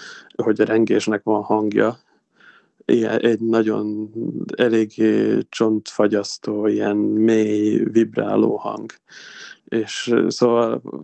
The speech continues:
ez egy fura dolog. Bent voltunk kétszer a házban, amikor renget kifutottunk. De úgy volt, hogy hát, hogy ez normális, de azért kifutunk biztos, ami biztos alapon. Viszont éjszaka, amikor, amikor én é-,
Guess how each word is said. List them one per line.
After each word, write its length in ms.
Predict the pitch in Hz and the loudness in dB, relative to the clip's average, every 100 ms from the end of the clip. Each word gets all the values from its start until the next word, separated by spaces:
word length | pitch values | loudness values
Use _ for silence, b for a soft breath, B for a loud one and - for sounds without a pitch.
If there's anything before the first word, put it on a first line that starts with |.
| - | -10
ez 200 | - 117 | -8 -6
egy 200 | 117 - | -6 -4
fura 280 | - 131 120 | 0 0 0
dolog. 360 | 110 104 101 98 - | -4 -6 -6 -10 -6
Bent 340 | 123 135 135 | -2 0 -2
voltunk 420 | 117 113 113 107 | -4 -6 -6 -8
kétszer 380 | - 113 - 110 | -4 -6 -2 -2
a 60 | 107 | 0
házban, 400 | 113 110 110 107 | -2 -2 -4 -8
amikor 400 | 101 101 107 107 | -8 -10 -8 -6
renget 360 | 113 110 104 | -6 -6 -8
kifutottunk. 680 | - 113 107 98 - - 92 B B B B B - | -10 -10 -10 -10 -12 -14 -18 B B B B B -2
De 200 | 107 110 | 2 4
úgy 200 | 117 110 | 2 2
volt, 240 | 107 107 | 0 0
hogy 220 | 104 101 | -2 -2
hát, 200 | 113 107 | -4 -4
hogy 160 | 107 107 | -2 -2
ez 140 | 101 | -2
normális, 720 | 113 107 107 101 104 113 120 | 0 0 0 -4 -2 -2 0
de 80 | 107 | -2
azért 240 | 104 104 104 | -2 -4 -6
kifutunk 500 | 110 - - 104 104 | -6 -6 -2 -2 2
biztos, 360 | 110 - 104 | 0 0 -6
ami 160 | 104 107 | -4 -2
biztos 400 | 110 107 107 - | 0 0 -2 -2
alapon. 380 | 107 110 - 107 | -2 -2 -2 -2
Viszont 320 | 113 117 117 | 0 0 2
éjszaka, 420 | 127 - 113 110 | 0 0 -2 -2
amikor, 540 | 107 107 - 110 107 b b b | -6 -8 -2 -2 -2 b b b
amikor 460 | - 113 110 110 107 | 0 2 2 2 2
én 180 | 107 110 | 4 4
é-, 220 | 113 | 2